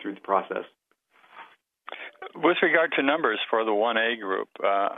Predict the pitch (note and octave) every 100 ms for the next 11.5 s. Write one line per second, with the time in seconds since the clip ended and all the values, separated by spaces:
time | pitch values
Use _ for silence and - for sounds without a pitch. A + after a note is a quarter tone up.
0 | - - C#3+ C3 A#2 A2+ A2+ G2+ F#2+ -
1 | B2 A#2+ A#2 A2 G#2+ A2+ A2 G#2 - A2+
2 | A2+ A2+ G#2 - - - - _ _ -
3 | G2+ G2 - B2+ B2 - A#2 A#2 - G#2+
4 | G#2 G#2 G#2+ G#2+ G2+ G2+ G#2 G#2+ - F#2+
5 | F#2+ G2 - A#2+ - A#2+ C3 B2 A#2 A2+
6 | A2+ G#2 G2+ _ _ _ _ _ - A2+
7 | A#2 A2 F#2+ - _ _ _ _ _ _
8 | _ _ - G#3 A3+ A3+ G3 F#3 C3+ -
9 | F3+ F#3 F#3 F3 F#3 F#3+ F#3 - - D#3
10 | D3 C#3+ B2+ E3+ D3+ - - C3+ D3 C#3+
11 | C3 A#2+ A#2 A2+ A2